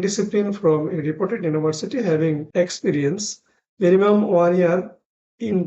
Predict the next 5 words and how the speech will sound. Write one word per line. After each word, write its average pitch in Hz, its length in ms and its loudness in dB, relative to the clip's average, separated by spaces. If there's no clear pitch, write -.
garments 165 500 0
export, 175 500 -2
backward 175 460 2
and 156 100 -2
forward 156 400 2